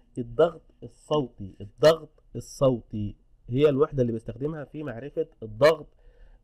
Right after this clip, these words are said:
الصوتي. طبعًا في عندي معلومات كتيرة من على النت عن موضوع الديسيبل لو الناس عايزة تعرف أكتر، وهو طبعًا علاقة أو مقياس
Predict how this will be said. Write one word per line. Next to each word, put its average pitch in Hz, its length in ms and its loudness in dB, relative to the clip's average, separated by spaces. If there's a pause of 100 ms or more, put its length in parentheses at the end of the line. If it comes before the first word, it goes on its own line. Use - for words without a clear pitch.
الصوتي. - 560 -14 (520)
طبعًا 208 420 -2 (440)
في 214 140 -4
عندي 170 360 -6
معلومات 131 440 -6
كتيرة 170 380 -8
من 127 160 -8
على 110 80 -12
النت 139 360 -6
عن 131 340 -8
موضوع 110 400 -10
الديسيبل 139 480 -8
لو 139 280 -2
الناس 123 340 -8
عايزة 120 280 -8
تعرف 135 340 -8 (100)
أكتر، 180 380 -8 (360)
وهو 160 260 8
طبعًا 139 540 4
علاقة 135 560 4 (340)
أو 151 200 8
مقياس 135 760 -4